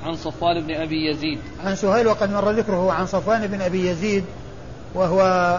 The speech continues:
Speaker 2: وهو مقبول، أخرج حديث البخاري في الأدب المفرد والنسائي.
Speaker 1: نعم.
Speaker 2: البخاري في الأدب المفرد والنسائي.
Speaker 1: عن القعقاع بن اللجلاج.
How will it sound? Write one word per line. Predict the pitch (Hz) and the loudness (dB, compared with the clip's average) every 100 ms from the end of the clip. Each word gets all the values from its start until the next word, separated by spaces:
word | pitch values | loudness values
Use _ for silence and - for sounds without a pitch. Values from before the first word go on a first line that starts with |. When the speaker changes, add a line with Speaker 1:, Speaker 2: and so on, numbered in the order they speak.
| 180 190 | -2 -2
Speaker 2:
وهو | 180 180 | 2 2
مقبول، | 185 175 196 214 | 0 0 2 4
أخرج | 190 190 - 190 | 4 0 0 0
حديث | 180 185 | 0 0
البخاري | 185 180 180 202 190 | 0 0 2 2 2
في | 185 | 0
الأدب | 180 | -2
المفرد | 190 196 220 196 | -2 -4 -4 -4
والنسائي. | 170 165 175 196 240 156 | -6 -4 -2 -2 -2 -6
Speaker 1:
نعم. | 151 131 117 - - - | -4 -4 -8 -14 -16 -10
Speaker 2:
البخاري | 190 185 202 202 | -4 0 2 2
في | 185 | 2
الأدب | 196 190 | 0 0
المفرد | 208 208 214 | -2 -2 0
والنسائي. | 202 196 180 202 175 160 - - - - - - | 0 0 2 4 4 2 -4 -12 -14 -16 -14 -10
Speaker 1:
عن | 127 160 | -6 -4
القعقاع | 160 - 156 135 165 165 | -4 0 0 2 2 2
بن | 151 | 2
اللجلاج. | 156 156 151 143 151 143 | -4 -2 -2 0 0 0